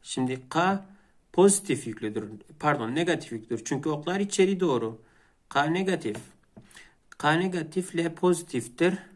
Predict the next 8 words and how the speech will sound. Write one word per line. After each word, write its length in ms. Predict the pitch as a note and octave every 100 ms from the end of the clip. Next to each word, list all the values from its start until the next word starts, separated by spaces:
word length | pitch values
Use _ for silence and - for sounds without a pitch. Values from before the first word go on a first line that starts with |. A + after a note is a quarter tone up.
| _ _ _ _ _ _ _
M 440 | B2+ C3+ D3+ F3 F3+ - _ _ _ _ _ _ -
pozitiftir. 840 | F3 F3 E3+ - A#2 - - G2 - - - - - _ _ _ _ _ _ _ _ _ _
K 240 | - F3 A#3+
ile 200 | G#3+ E3+
M 240 | F#3 F#3+
birbirine 440 | F3 D#3+ F3 G3 -
dokundurularak 840 | F3 E3 E3 D#3 D#3 F#3+ G3 -
yüklenmiştir. 840 | B2 B2 A#2+ A2 A2 G#2 - A2+